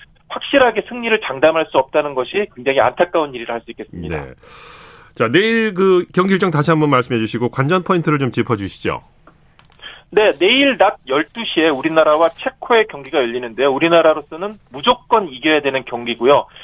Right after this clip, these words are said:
Speaker 1: 다만 조금 걱정되는 것은 사실 체코전 선발 투수로,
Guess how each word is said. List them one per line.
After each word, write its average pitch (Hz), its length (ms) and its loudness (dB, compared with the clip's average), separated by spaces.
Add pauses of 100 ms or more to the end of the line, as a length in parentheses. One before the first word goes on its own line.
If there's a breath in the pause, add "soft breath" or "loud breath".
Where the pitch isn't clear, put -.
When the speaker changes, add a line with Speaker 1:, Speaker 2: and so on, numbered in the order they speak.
(240 loud breath)
Speaker 1:
다만 156 580 0 (440 soft breath)
조금 269 320 0
걱정되는 160 640 0
것은 185 400 0 (300 loud breath)
사실 247 360 0
체코전 302 500 0
선발 240 380 0
투수로, 196 560 2